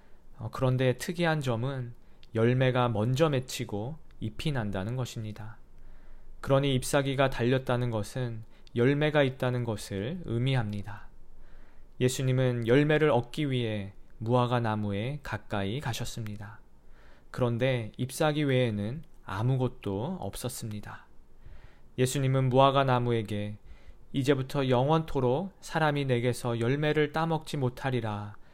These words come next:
말씀하시고 그 무화과 나무는 뿌리부터 말라버리게 됩니다.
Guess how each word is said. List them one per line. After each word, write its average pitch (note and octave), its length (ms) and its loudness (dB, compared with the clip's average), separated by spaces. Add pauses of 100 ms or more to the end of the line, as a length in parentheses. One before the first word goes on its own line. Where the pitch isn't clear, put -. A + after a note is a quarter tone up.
(240)
말씀하시고 A#2 920 -2 (520)
그 - 120 -4
무화과 B2+ 360 4
나무는 A#2 600 -2 (320)
뿌리부터 D3 760 -4 (200)
말라버리게 A2+ 760 0
됩니다. G#2 520 -8